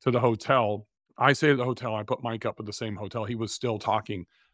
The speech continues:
uh, to attendees at, like, eleven thirty at night. I had, we got done. I had the V I P dinner. Then I had a super team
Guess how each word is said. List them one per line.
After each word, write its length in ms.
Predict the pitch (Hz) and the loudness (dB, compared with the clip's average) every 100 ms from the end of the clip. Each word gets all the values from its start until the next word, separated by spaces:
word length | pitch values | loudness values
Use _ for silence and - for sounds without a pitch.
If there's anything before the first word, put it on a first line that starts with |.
| - | -2
uh, 260 | 107 104 101 | 2 4 2
to 140 | - | 2
attendees 760 | 107 - 110 107 - 117 95 110 | 0 2 -2 -2 -2 -4 -2 -4
at, 100 | 107 | -4
like, 140 | 107 | -4
eleven 420 | 110 110 107 104 | 0 0 0 -4
thirty 300 | 113 107 107 | -2 0 0
at 100 | 95 | -4
night. 220 | 113 104 | -4 -2
I 80 | 95 | -2
had, 200 | 110 113 | -2 -4
we 120 | 120 | -2
got 260 | 120 110 110 | 2 2 4
done. 320 | 156 156 143 | 6 8 6
I 40 | 123 | 2
had 140 | 113 | -2
the 60 | 104 | -4
V 160 | 113 | -2
I 100 | 107 | -2
P 200 | 104 113 | -2 -6
dinner. 420 | 107 196 170 156 | 2 6 6 4
Then 160 | 127 123 | 2 -2
I 40 | |
had 140 | 110 104 | -2 -2
a 60 | |
super 340 | 98 202 180 147 | 0 0 2 2
team 340 | 165 160 143 | 4 4 2